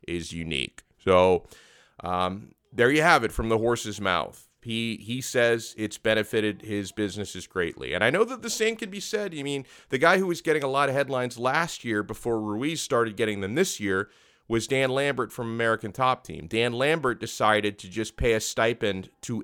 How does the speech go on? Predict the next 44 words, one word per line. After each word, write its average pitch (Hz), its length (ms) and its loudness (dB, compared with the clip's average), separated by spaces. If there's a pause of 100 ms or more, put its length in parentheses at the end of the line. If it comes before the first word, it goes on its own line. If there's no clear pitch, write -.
every 147 440 0
single 135 420 -4
member 120 480 0
of 101 280 0
the 104 80 -4
football 139 440 2
team 107 340 -6
last 92 440 -2
year. 90 340 0 (560)
And 110 300 2
I 127 160 2
thought 160 360 2
that 123 100 0
it 113 120 -4
paid 127 240 -2
him 117 320 -2
really 165 460 -2
good 127 260 0
dividends, 110 720 0 (140)
uh, 117 60 2
as 113 240 2
far 131 240 4
as 110 100 -2
his 127 220 -4
business 123 380 -2
goes, 95 300 2
promoting 113 460 0
his 110 180 -4
M 107 200 0
M 98 100 -2
A 101 160 2
gym, 92 340 -2
which 87 160 -6
was, 110 120 -8
of - 80 -18
course, 113 160 -2
very 165 240 -4
well 127 200 4
known 120 280 2
within 101 240 -4
mixed 101 240 -6
martial 98 340 0
arts 240 240 4
circles. 127 480 -2